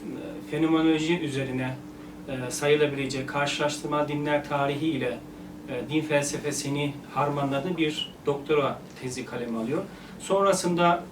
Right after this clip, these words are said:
bu fenomenolojik yaklaşımı dinler tarihi bağlamında, e, çalışmalarında uyguluyor ve, e, özellikle din eğitimi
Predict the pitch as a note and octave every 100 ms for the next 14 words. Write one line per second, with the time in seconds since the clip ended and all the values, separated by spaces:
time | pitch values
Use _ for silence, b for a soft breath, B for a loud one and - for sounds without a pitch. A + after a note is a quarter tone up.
0 | - E3 F#3 E3 E3 F3 F3 F3 F#3 D3
1 | C3 A#2+ A2 D#3+ A#3+ F3 E3+ E3+ E3 E3
2 | D#3 D3+ D3 E3 D#3+ B B - D3 C#3
3 | C3 A#2 A#2 A2+ E3 G3 - - - -
4 | - F3 E3 - C3+ C3+ G3 F3 E3+ E3
5 | D3+ C3 B2+ C#3+ E3 E3 - B B -
6 | B2+ B2+ D#3+ D#3+ F3 F3 E3 D#3+ D#3 -
7 | - E3 C#3+ F3+ F3 D3 C#3+ D3+ D3